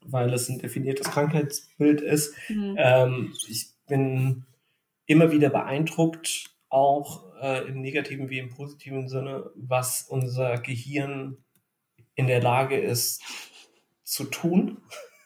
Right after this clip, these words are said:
Speaker 2: Mhm.
Speaker 1: Und, ähm, ich bin sehr froh tatsächlich, dass ich, äh, nicht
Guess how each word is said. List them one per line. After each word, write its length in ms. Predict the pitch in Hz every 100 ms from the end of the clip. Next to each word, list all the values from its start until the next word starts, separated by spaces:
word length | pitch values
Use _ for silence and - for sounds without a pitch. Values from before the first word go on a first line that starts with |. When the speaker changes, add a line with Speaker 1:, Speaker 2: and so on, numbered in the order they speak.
| _ _ - - 208
Speaker 2:
Mhm. 460 | 196 190 190 196 - _ _ _ _
Speaker 1:
Und, 960 | 156 135 131 135 135 135 127 - - _
ähm, 800 | 135 127 131 131 131 131 131 - -
ich 400 | 135 131 - -
bin 760 | 131 131 131 131 127 95 - _ _ _ _ _ _ _ _ _ _ _ _ -
sehr 520 | 127 123 131 139 131
froh 580 | - - - - 147 185
tatsächlich, 720 | - - 120 - 139 139 - _ _ _ _ _ _ _ _ _ _ _
dass 280 | 135 123 -
ich, 500 | - 135 131 - 98
äh, 340 | 98 117 104 - - _ - - _ _ _ _ _ _ _ _ _ _ _ _ _ _ _
nicht 800 | 139 135 143 151 - - - -